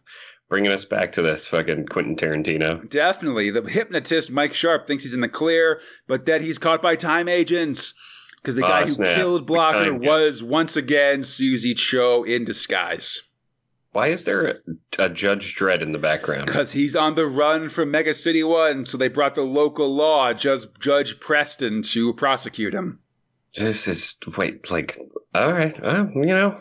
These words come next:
Speaker 1: whatever.
Speaker 2: Yeah,
Speaker 1: So
Speaker 2: come
Speaker 1: wait,
Speaker 2: on.
Speaker 1: that means that Time Quake exists. Well, I guess it's alternate. Whatever. I don't, I can't
Speaker 2: I don't,
Speaker 1: think about
Speaker 2: I don't
Speaker 1: this
Speaker 2: count
Speaker 1: now.
Speaker 2: annuals as continuity, buddy. That's ridiculous. That's,
Speaker 1: You
Speaker 2: that's
Speaker 1: can't.
Speaker 2: a bad way to live.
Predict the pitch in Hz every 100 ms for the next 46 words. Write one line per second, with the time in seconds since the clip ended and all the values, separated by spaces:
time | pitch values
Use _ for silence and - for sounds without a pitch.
0 | - 123 98 80 80 80 - _ _ _
1 | _ _ _ _ _ _ _ _ _ _
2 | _ - 180 320 202 127 220 - 143 226
3 | 135 98 131 139 143 147 139 - 131 104
4 | - _ _ _ _ _ _ _ _ _
5 | _ _ _ _ _ - - 135 127 120
6 | - _ - - 127 127 - 98 87 110
7 | 123 - - - - 104 101 82 82 95
8 | 101 107 - 85 82 87 82 - 92 90
9 | 82 80 82 90 82 78 - 82 123 151
10 | 175 156 - 98 147 175 170 - 139 131
11 | 127 123 120 120 113 - 135 113 107 110
12 | 101 101 98 107 107 113 120 - 110 104
13 | 104 92 90 - 127 123 104 110 131 120
14 | 123 131 127 113 113 110 110 107 101